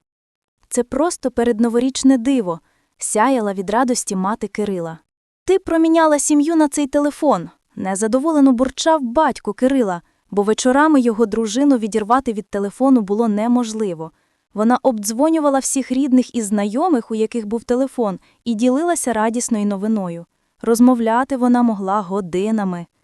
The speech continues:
А Кирило теж знайшов собі розвагу, пов'язану з телефоном. Прийшовши зі школи, він набирав першу ліпшу комбінацію цифр і в передчутті чекав, хто йому відповість.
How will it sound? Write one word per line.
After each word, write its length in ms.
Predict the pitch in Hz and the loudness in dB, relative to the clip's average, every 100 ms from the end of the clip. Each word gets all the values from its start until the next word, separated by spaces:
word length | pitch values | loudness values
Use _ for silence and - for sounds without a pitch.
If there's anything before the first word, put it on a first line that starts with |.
| _ | _
А 140 | - | -16
Кирило 400 | 160 180 180 165 | -8 -6 -6 -8
теж 260 | 160 175 277 | -8 -6 -4
знайшов 420 | 269 269 - 190 | -4 -4 -6 -12
собі 260 | - 190 180 | -10 -8 -6
розвагу, 520 | 190 190 196 160 156 | -8 -6 -6 -6 -8
пов'язану 560 | - 180 185 175 180 185 | -8 -6 -6 -6 -8 -10
з 80 | |
телефоном. 640 | - 202 233 - 190 143 113 _ _ _ _ _ | -10 -8 -8 -8 -10 -10 -14 _ _ _ _ _
Прийшовши 640 | - 233 262 262 214 - | -4 -4 -2 -4 -4 -6
зі 160 | 185 233 | -8 -8
школи, 460 | - - 370 370 381 _ _ _ - | -10 -4 -2 -2 -6 _ _ _ -12
він 360 | 180 220 196 | -2 0 0
набирав 460 | 185 180 190 185 170 | -2 -4 -4 -4 -8
першу 440 | - 175 - 185 | -8 -8 -8 -8
ліпшу 340 | 214 381 - 233 | -4 -6 -6 -10
комбінацію 760 | 190 175 170 190 240 - 226 | -8 -8 -8 -8 -8 -8 -8
цифр 440 | 220 190 151 - - _ _ _ - | -8 -10 -12 -16 -20 _ _ _ -2
і 120 | 349 | -2
в 80 | - | -2
передчутті 640 | 294 285 233 214 202 359 | -4 -4 -6 -10 -4 -4
чекав, 380 | - 185 - 359 | -4 -6 -4 -4
хто 280 | - - 233 | -6 -10 -6
йому 300 | 320 214 214 | -4 -4 -4
відповість. 800 | 247 - - 214 170 143 - - | -8 -10 -10 -8 -10 -14 -20 -20